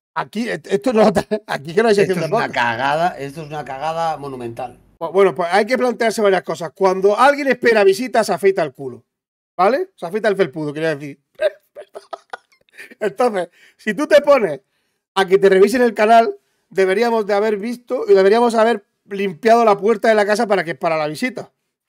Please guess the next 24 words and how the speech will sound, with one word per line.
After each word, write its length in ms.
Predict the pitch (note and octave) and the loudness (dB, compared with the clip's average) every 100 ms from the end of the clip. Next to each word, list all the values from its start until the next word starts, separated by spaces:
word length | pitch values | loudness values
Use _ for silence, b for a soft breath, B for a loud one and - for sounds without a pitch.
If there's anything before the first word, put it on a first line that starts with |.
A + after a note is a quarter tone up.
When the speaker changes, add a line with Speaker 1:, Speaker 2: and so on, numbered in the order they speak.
| _ _ _ _ _ _ | _ _ _ _ _ _
Speaker 1:
¿Vale? 260 | E3 G#3 B3+ | 2 2 2
Entonces, 440 | F#3+ A3+ E3+ F#3+ F3 | 2 2 2 -2 -6
Speaker 2:
Yo, 80 | E3 | -4
yo, 140 | F#3+ G3+ _ | -4 -4 _
Speaker 1:
¿tú 160 | D#3 D3 _ | -20 -20 _
qué 120 | - | -8
Speaker 2:
creíamos 360 | B3 C4+ G#3+ G#3+ | -2 0 0 -2
que 100 | B3 | -2
nuestro 240 | A#3 F#3+ | -4 -4
canal 240 | F3 E3+ G#3 | -6 -4 -4
estaba 300 | G3+ E3+ C3+ | 0 -2 -2
bien, 300 | F3 A3+ F3+ | -6 -8 -6
no, 100 | D#3 | -6
al 100 | F3 | -6
menos 220 | G3 A3+ | -6 -6
yo 80 | A#3+ | -4
lo 120 | G3+ | -4
creía, 420 | E3+ C#3+ A3+ E3+ - | -6 -8 -8 -8 -12
al 220 | - C3+ | -12 -4
Speaker 1:
Yo 60 | E3+ | -2
Speaker 2:
menos 260 | A3+ G#3+ | -2 -2
yo 340 | C#3+ G3+ A3 F#3+ | 0 2 4 2
lo 180 | D#3+ C#3+ | 0 -4
creía, 540 | B2+ A#2+ A#2+ A2+ G#2 | -6 -6 -6 -8 -14